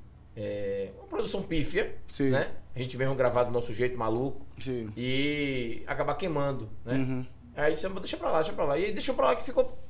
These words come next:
Speaker 1: a porra ficou pra lá.
Speaker 2: Sim.
Speaker 1: Mas o livro tá guar-, tá guardado ainda,
Speaker 2: Sim,
Speaker 1: né?
Speaker 2: sim.
Speaker 1: E assim, é, é, às vezes a gente mesmo se auto-sabota.
Speaker 2: Sim.
Speaker 1: Porque o momento que estavam lá atrás, se a gente lançasse também esse livro com a produção nossa,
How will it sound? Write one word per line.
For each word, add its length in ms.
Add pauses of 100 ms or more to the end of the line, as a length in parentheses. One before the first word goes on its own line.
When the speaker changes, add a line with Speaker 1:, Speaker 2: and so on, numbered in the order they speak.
(120)
Speaker 1:
a 80
porra 180
ficou 120
pra 140
lá. 320
Speaker 2:
Sim. 240
Speaker 1:
Mas 180
o 60
livro 200
tá 120
guar-, 200
tá 140
guardado 380
ainda, 320 (140)
Speaker 2:
Sim, 140
Speaker 1:
né? 180
Speaker 2:
sim. 340
Speaker 1:
E 100
assim, 300 (100)
é, 240
é, 320 (280)
às 160
vezes 180
a 80
gente 420
mesmo 220
se 100
auto-sabota. 720 (240)
Speaker 2:
Sim. 480 (220)
Speaker 1:
Porque 220
o 40
momento 380
que 100
estavam 320
lá 80
atrás, 220
se 60
a 40
gente 140
lançasse 380
também 240
esse 160
livro 240
com 80
a 20
produção 480
nossa, 400